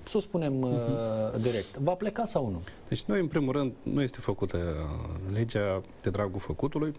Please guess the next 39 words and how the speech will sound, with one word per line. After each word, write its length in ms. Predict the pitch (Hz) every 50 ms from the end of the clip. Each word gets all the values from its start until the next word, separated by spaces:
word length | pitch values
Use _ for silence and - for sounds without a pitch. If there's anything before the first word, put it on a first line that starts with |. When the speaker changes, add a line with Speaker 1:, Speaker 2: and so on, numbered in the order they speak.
| - -
Speaker 2:
În 80 | 135
prima, 240 | 120 - 165 151 131 127
hai 120 | - 151
să 60 | - -
facem 240 | 143 135 - 123
trimitere 340 | 117 - 120 117 113 - 101
la 60 | 92
Constituție. 560 | 90 - - 92 92 - - - 113 - - 95
Ce 140 | - -
spune 300 | 120 - - - 98 90
Constituția? 520 | 87 - - 92 92 - - - - - 95
Foarte 300 | - - 92 - - -
clar. 220 | - - - - - - - - -
Da, 200 | - 170 156 127 127 - - - - - -
președintele 420 | - - - - 175 - 135 131
Republicii 420 | - - 131 123 107 98 - - 107
Moldova 340 | 101 113 151 165 156 139 - - - - - - - -
poate 260 | - 180 170 - 147
demite 500 | 131 123 120 117 107 95 - - 110 - - - - - -
procurorul, 600 | - - - - - - - 110 127 139 139 139 139 - - - - - - - - -
uh, 100 | 120 110
deci 200 | 107 120 - -
la 100 | - 107
cererea, 640 | - - - 123 117 117 110 113 110 107 107 110 104 104
uh, 180 | 104 98 98
C 160 | - - 104
S 40 | 95
P-ului. 420 | - - - - 95 98 - - 117 - - -
Da, 180 | - 180 - -
asta 300 | - - 185 - - 156
este, 340 | 151 147 - - 139 127 -
asta 240 | - 151 156 - 143
spune 280 | - - - 151 139
norma 480 | 120 117 127 143 143 139 139 135 127 127 -
constituțională. 680 | - 143 135 - - - - 117 113 110 104 95 - - - - - - - - - -
Mai 120 | - 180 170
departe, 400 | 151 127 - 135 117 - - 143
acum 240 | 160 - 233 220 208
deschidem 520 | 185 175 - - - 233 208 202 180 170